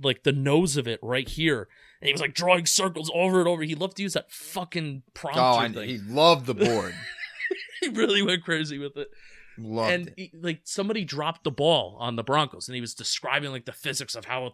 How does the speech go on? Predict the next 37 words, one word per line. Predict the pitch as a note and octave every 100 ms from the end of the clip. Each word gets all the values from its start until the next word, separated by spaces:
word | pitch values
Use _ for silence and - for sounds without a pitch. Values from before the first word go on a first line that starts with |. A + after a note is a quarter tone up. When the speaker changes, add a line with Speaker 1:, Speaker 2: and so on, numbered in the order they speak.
| -
Speaker 1:
a | A2
spiral | - - C3+ C#3 C3
works. | C3 - - - -
It | F#3+
was | F3+
insane. | E3+ D3+ - C#3+ G2 - _ _ _
It | D3
was | C3+ -
absolutely | D#3 - - C#3+ B2+ A2+
insane. | G2 G2+ F2 F2
So | G#2
Speaker 2:
And | C#3+ B2+
people | D3 - B2
thought | - G#2+ - _ _ _ _ -
John | B2 G#2 G#2
Madden | G2+ G#2 G2+
was | G2 G2
a | F2+ _
doofus. | G2 F#2+ - E2+
Speaker 1:
Yeah. | - - _ _
Speaker 2:
Get | F3+ D3+
outta | C3 A2+
here. | G#2+ G#2+ G2+ F#2
Smartest | - G#3 G#3 F#3
man | F#3+ F3
in | D#3
the | C#3
room. | C3+ B2+ G#2+
Speaker 1:
I | C#3+
Speaker 2:
Plays | D3+ C3+
chess, | - D3+ B2+ B2
not | B2
checkers. | - B2+ G#2+ F#2+ F#2+ -
Speaker 1:
I, | B2+ C3+ C#3+ C3+ - _ _ _ _
I | B2 C3+
may | D#3 E3
not | D#3 D#3 D#3